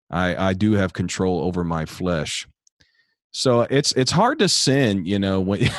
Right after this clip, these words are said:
<laughs> you know, when you're hungry. It's hard to, you know, have your mind on temptations, you know, when you're going without food. You really don't wanna do much of anything. And, uh, fasting will make you powerful. So, uh,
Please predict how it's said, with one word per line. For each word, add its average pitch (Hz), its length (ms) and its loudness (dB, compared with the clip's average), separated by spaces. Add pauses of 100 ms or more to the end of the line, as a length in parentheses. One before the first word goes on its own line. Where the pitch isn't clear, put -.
(160)
<laughs> - 300 -20
you 107 120 0
know, 107 120 2
when 104 140 0
you're 92 120 -2
hungry. 85 520 -4 (200)
It's 98 200 -4
hard 160 320 2
to, 95 260 0
you 107 140 -4
know, 98 180 -2
have 107 200 -2
your 98 100 0
mind 101 680 -2
on 92 440 -4
temptations, 95 920 -2
you 92 80 -6
know, 92 180 -4
when 90 160 -4
you're 87 140 -4
going 92 400 -4
without 82 420 -6
food. 87 460 -6 (580)
You 113 80 -4
really 135 240 2
don't 98 160 -2
wanna 92 180 -2
do 90 180 -4
much 87 240 -6
of 80 100 -8
anything. 78 600 -6 (920)
And, 98 300 -2
uh, 90 140 -2
fasting 101 540 -4
will 87 80 -2
make 87 280 -6
you 120 80 -6
powerful. 90 600 -4 (600)
So, 143 360 0
uh, - 160 -12